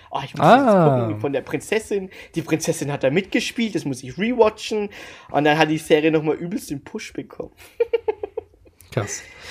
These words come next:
Speaker 2: Ich wusste,
Speaker 1: Ja.
Speaker 2: ich wusste gar nicht, dass da einer von den Royals mitspielt. Hab
Speaker 1: Ja,
Speaker 2: ich
Speaker 1: die
Speaker 2: nicht, äh,
Speaker 1: eingeheiratet
Speaker 2: nicht gewusst.
Speaker 1: halt. Eingeheiratet.
Speaker 2: Ah ja, okay.
Speaker 1: Genau.
Speaker 2: Nee, hab, hab ich, äh, hab ich nicht gewusst. Aber krass, okay. Ja, ähm, ja, muss ich mal reingucken. Äh, wa-,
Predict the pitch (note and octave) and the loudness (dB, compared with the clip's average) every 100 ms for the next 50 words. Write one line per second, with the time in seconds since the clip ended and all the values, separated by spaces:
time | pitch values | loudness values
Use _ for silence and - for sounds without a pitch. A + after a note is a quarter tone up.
0 | B3+ D3+ E3+ - F3 D3+ E3 F#3+ D#3 C#3 | 2 8 10 10 8 8 6 8 8 8
1 | D3 - B2+ C3+ C3 A#2+ A2 A2+ - A2+ | 4 2 -2 -2 -2 -2 -2 -4 -6 -10
2 | - A2 A2 - - - D#3+ E3+ C3+ - | -10 -12 -12 -14 -10 2 4 4 2 -2
3 | C3+ D#3 F3 C#3+ C#3 B2 A#2+ A#2 - B2+ | 0 2 2 2 0 0 -4 -6 -8 -10
4 | B2 - _ _ - C3 B2+ B2 A#2+ C#3+ | -10 -18 _ _ -16 -14 -14 -10 -2 0
5 | A2+ A2 - B2+ - A#2+ - - G1+ G1+ | 0 -4 -10 -14 -14 -14 -16 -20 -20 -20
6 | - - _ D3+ F3 G3 F3+ F#3 F#3+ F#3 | -20 -20 _ 4 6 4 -2 -2 2 2
7 | F3+ F3+ F3 F3 - C#3 - _ - A3 | 2 0 -6 -8 -12 -12 -12 _ -2 0
8 | E3 - D3+ C3+ - - - - - - | -2 -4 -6 -8 -10 -16 -20 -20 -20 -20
9 | - - - F3+ G#3 F#3+ D#3+ F3+ F3 F3 | -20 -8 6 10 12 12 8 6 8 6
10 | E3+ E3 D#3 C#3+ - D3+ - F3 E3+ E3+ | 4 0 -2 -4 0 0 0 -2 -2 0
11 | D3+ D3 D3 C#3+ - B2+ - A#3+ F#3 F3+ | 2 0 -2 -8 -10 -12 -10 -2 4 6
12 | F3 | 4